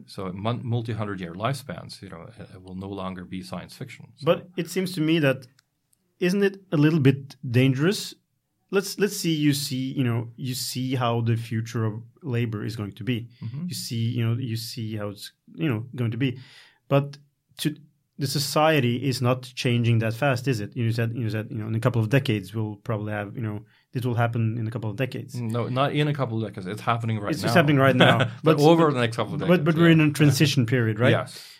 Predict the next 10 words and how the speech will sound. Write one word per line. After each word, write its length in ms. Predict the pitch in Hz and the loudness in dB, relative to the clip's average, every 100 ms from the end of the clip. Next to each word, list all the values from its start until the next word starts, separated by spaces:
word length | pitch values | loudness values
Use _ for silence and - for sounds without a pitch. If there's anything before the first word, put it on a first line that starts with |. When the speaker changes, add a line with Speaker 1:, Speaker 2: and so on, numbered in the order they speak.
| - | 2
Speaker 2:
And, 540 | 147 147 151 156 - _ - | 6 6 6 2 -12 _ -4
and 340 | 151 147 143 - - 135 | -2 -2 -6 -16 -16 -2
that 240 | 147 151 - - _ _ _ - | 0 0 -6 -20 _ _ _ -12
seems 260 | - 147 143 | 2 2 4
to 80 | 139 | 2
me 280 | 135 135 131 | 2 2 -2
to 160 | - | -4
be 520 | 117 123 127 127 131 131 | -2 0 2 0 0 -4
extra 340 | 143 - 139 | -6 -2 -4
challenging. 680 | - 233 151 113 110 104 | 2 4 4 2 0 -4